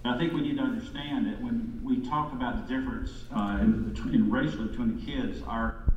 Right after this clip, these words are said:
African-American children are doing s-, significantly worse. That's actually through the whole district, but especially when you get them concentrated in a handful of schools,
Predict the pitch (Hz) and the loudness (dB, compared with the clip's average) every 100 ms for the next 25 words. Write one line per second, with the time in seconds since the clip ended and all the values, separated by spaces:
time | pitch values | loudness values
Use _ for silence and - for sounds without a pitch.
0 | - - 143 156 135 127 131 107 104 120 | 4 2 2 2 4 4 4 2 -4 -2
1 | 113 107 107 104 113 113 - - - - | 0 2 2 2 2 2 2 -2 -4 0
2 | - 131 131 226 - - - 127 127 - | 6 8 8 8 6 4 4 2 -2 0
3 | 160 - 104 120 120 - 120 110 131 131 | 0 -2 -4 -2 -2 0 -2 -2 -4 -4
4 | 110 107 110 104 - - 139 156 147 117 | -4 -4 -2 -4 -4 -4 -2 -2 -2 -2
5 | 113 110 107 214 247 247 233 226 123 - | 0 2 2 0 0 0 0 2 0 0
6 | 233 233 233 110 110 104 - 117 117 110 | -4 -4 -2 0 0 0 -2 -2 -2 -2
7 | 104 - - 131 127 - - | -4 -4 2 6 6 4 0